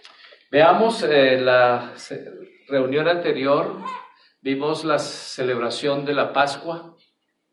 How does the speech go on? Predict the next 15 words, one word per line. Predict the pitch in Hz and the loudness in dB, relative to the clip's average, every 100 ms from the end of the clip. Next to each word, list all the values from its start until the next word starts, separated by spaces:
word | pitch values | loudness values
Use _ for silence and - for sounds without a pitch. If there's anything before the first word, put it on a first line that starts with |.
| _ _ _ _ _ _ _ _ | _ _ _ _ _ _ _ _
la | - 131 | -4 -2
celebración | 131 123 123 120 151 151 156 156 - - - - - - | 0 -2 -2 -2 0 0 0 -6 -12 -18 -20 -20 -20 -16
de | 123 | -6
los | 127 123 - | -4 -4 -2
panes | 151 151 156 | 0 0 -2
sin | - 156 | -6 -4
levadura | 139 120 117 156 180 185 - - _ _ _ - | 0 0 0 -4 -4 -6 -14 -20 _ _ _ -8
y | 127 | -2
la | 123 | -2
celebración | 131 120 120 113 143 139 143 | -2 -4 -4 -4 -4 -4 -2
de | 143 139 123 123 - - | -4 -2 -4 -6 -12 -8
Pentecostés. | 123 135 120 120 - 113 - - - _ - _ _ _ _ - - - - - - - - - _ - | -6 -6 -8 -10 -8 -8 -8 -16 -20 _ -20 _ _ _ _ -20 -20 -20 -20 -20 -16 -14 -14 -16 _ -4
De | 160 196 | 4 6
estas | 202 240 226 | 8 6 4
siete | 247 226 - 160 156 160 - - _ | 4 2 4 2 2 0 -12 -18 _